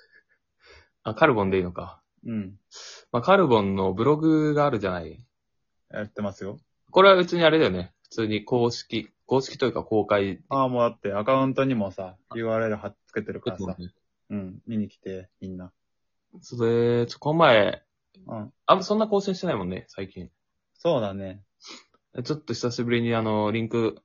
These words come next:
Speaker 1: ラジオトークのとこに貼ってあったから飛んだんだけど、
Speaker 2: うんうん。
Speaker 1: これエロサイトぐらい広告あるな。
Speaker 2: <laughs>
Speaker 1: って思ったわ。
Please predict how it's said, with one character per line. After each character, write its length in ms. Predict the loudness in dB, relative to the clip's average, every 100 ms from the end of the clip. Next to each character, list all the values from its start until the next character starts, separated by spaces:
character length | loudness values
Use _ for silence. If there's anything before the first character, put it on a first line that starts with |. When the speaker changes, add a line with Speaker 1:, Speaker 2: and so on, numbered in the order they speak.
| _
Speaker 1:
ラ 140 | -4
ジ 60 | -4
オ 40 |
ト 120 | -4
ー 40 | -6
ク 60 |
の 40 | -6
と 60 |
こ 40 | -10
に 60 |
貼 80 | -12
っ 80 | -12
て 120 | -10
あ 20 |
っ 80 | -10
た 80 | -8
か 80 | -10
ら 60 | -8
飛 160 | -8
ん 40 | -6
だ 100 | -6
ん 80 |
だ 80 | -6
け 100 | -8
ど、 380 | -8 -8 -10 -16 _ -14
Speaker 2:
う 80 |
ん 20 | -12
う 160 | -10
ん。 160 | -14 -16 _ _ _ _ _ _ _ _ _ _
Speaker 1:
こ 100 | 0
れ 80 | 4
エ 40 |
ロ 100 | 4
サ 220 | 4 6 6
イ 80 |
ト 120 | 6 6
ぐ 80 |
ら 80 | 8
い 40 | 6
広 220 | 4 2
告 200 | 2 2
あ 60 |
る 100 | 4
な。 400 | 2 -2 -6 -12 _ -20 -6
Speaker 2:
<laughs> 60 | -6
Speaker 1:
っ 40 | -6 -20 _ _ _ _ _ -6
て 60 |
思 140 | -4 -4
っ 60 |
た 160 | _ -10
わ。 240 | -10 -14